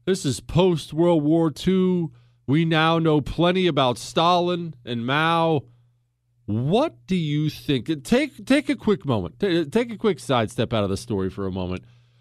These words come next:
What do you think would be the reaction within the United States of America if an admitted full-blown communist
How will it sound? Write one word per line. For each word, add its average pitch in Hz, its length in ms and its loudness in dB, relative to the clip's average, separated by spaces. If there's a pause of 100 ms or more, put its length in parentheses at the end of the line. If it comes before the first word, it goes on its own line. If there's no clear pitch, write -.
(160)
What 165 260 2
do 311 100 0
you 285 220 0
think 160 580 -2
would 123 300 0
be 139 200 2
the 120 140 -2
reaction 101 880 -2 (240)
within 151 440 0
the 165 80 0
United 127 580 0
States 127 420 -4
of 123 100 -4
America 85 720 -6 (880)
if 131 240 0
an 135 180 -2
admitted 127 840 0 (160)
full-blown 160 880 0
communist 110 720 -2